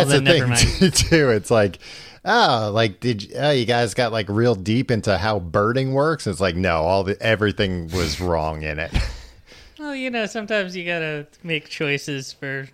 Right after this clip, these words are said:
Speaker 2: dramatic reasons, Tom.
Speaker 1: And, and one, like, in the beginning, Jack Black is only seeing one type of bird. The whole, the, the whole premise is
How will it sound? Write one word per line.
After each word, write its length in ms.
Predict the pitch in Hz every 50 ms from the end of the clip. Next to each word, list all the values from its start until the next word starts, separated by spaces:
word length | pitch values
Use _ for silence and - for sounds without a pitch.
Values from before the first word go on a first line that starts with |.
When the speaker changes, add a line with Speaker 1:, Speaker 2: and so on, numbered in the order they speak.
| _ _
Speaker 2:
dramatic 580 | - 160 156 147 147 143 143 143 135 131 - -
reasons, 500 | 131 131 131 135 - 135 139 143 - -
Tom. 140 | - 165 151
Speaker 1:
And, 220 | 143 127 120 120
and 280 | 110 101 107 104 98 98 98
one, 260 | 110 107 104 107 104 -
like, 400 | 120 120 101 104 101 98 92 -
in 80 | 107 107
the 60 | 107
beginning, 540 | 90 110 92 87 101 101 107 110 104 101 92
Jack 340 | 80 95 92 95 95 - -
Black 320 | 95 92 92 92 92 -
is 160 | 98 90 -
only 240 | 92 95 95 95 90
seeing 480 | - - - 104 98 92 82 78 78 80
one 640 | 82 90 90 90 92 92 92 95 95 92 98 92 - _ _ _ _ _ -
type 320 | - - 123 120 113 -
of 160 | 107 85 80 -
bird. 400 | 95 95 95 95 98 98 87 -
The 80 | 85
whole, 340 | - - - 104 101 101 101
the, 320 | 107 127 123 117 117 127
the 160 | 127 110 117 104
whole 320 | - 156 165 170 165 156
premise 560 | 123 - - - 135 123 113 104 92 - -
is 320 | 98 92 90 87 82 -